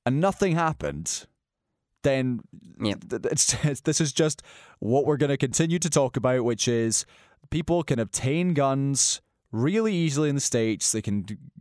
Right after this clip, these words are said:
Speaker 1: then use them to go and carry out atrocities, but alas, the amendment must stay because they say so. That's where we're at.
Speaker 2: Yeah, I'm, I'm, I mean, the, the, the current administration did try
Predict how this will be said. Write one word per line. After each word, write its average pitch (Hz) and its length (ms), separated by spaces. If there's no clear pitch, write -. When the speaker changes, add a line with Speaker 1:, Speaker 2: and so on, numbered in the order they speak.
Speaker 1:
then 151 340
use 139 260
them 131 140
to 120 60
go 117 120
and 113 80
carry 147 260
out 147 160
atrocities, 107 760
but - 640
alas, 104 800
the 101 100
amendment 117 560
must 113 360
stay 92 600
because 101 640
they 101 200
say 92 220
so. 73 260
That's 123 180
where 165 80
we're 180 100
at. 254 180
Speaker 2:
Yeah, 127 400
I'm, 170 240
I'm, 156 420
I 156 120
mean, 156 340
the, 135 140
the, 131 200
the 131 180
current 156 420
administration 117 800
did 98 280
try 98 580